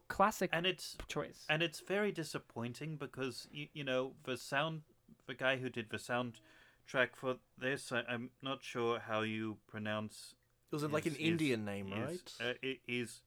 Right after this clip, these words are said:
Speaker 2: he's a, he's an Iranian-German score
Speaker 3: Iranian.
Speaker 2: composer. Hang on, I've got his, uh, name up here.
Speaker 1: Oh, I, I, I'm not gonna have any luck.
Speaker 3: Uh, well, my last name's weird. I'll do it. <clears throat> Ramin Djawadi.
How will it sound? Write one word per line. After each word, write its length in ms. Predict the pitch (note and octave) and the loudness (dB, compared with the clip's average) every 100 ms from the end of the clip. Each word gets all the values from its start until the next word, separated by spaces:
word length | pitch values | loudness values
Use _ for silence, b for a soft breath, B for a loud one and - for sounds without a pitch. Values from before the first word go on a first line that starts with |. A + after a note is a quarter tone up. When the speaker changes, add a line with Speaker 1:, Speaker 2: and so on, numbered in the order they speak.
| _ | _
Speaker 2:
he's 200 | B2+ B2 | -2 0
a, 140 | A#2+ A2+ - _ b b b b b b b | 2 2 0 _ b b b b b b b
he's 200 | - B2+ C3 | -4 -4 4
an 80 | |
Iranian-German 960 | A#2+ A#2+ C3 D3 C3+ B2+ B2+ B2 A#2+ A2 | 6 6 4 4 2 2 4 4 4 0
score 300 | - - A#2+ | -2 4 6
Speaker 3:
Iranian. 200 | A#2+ B2 | 6 4
Speaker 2:
composer. 380 | B2 C3+ C3 D3 | 8 8 8 4
Hang 220 | A#2+ A#2 | 6 4
on, 100 | A2 | 6
I've 120 | A2+ - | 4 6
got 140 | G#2+ | 6
his, 280 | G#2+ G2+ - | 6 0 0
uh, 280 | G2+ G2 G2+ - | 2 4 0 -4
name 300 | A2 G2+ F#2+ | -2 0 2
up 160 | F2+ - | 0 0
here. 240 | G#2+ D3 | 0 4
Speaker 1:
Oh, 220 | E3 D#3+ D#3+ | 6 6 8
I, 180 | D#3 | 8
I, 340 | D#3 D3+ D3+ D3+ | 10 8 10 8
I'm 100 | D#3 | 6
not 160 | D3 | 4
gonna 240 | D3 C#3+ C#3+ | 4 2 4
have 220 | C3+ C#3 | 4 4
any 180 | C#3+ C#3+ | 4 4
luck. 160 | D3 | 6
Speaker 3:
Uh, 480 | C#3 C#3 C#3+ C#3+ C#3+ | 8 10 10 10 8
well, 300 | C#3 D#3 C#3+ C3 D3 | 6 2 2 -2 2
my 220 | C#3+ D#3+ | 8 10
last 220 | D3+ D3 | 10 8
name's 200 | C#3 B2+ | 4 2
weird. 240 | A#2 A2 G#2+ | 4 2 2
I'll 100 | A2 | 0
do 140 | G#2 | 0
it. 100 | A2 - | 0 0
<clears throat> 240 | - B2 - b b b b b b b - | -2 -4 -8 b b b b b b b 0
Ramin 680 | B2+ D3+ E3+ A3 B3 B3 - | 8 10 12 12 12 10 6
Djawadi. 800 | C#3 F3 F3 D3+ G#2+ G#2 G2 F#2+ | 8 10 12 10 6 -4 -4 -8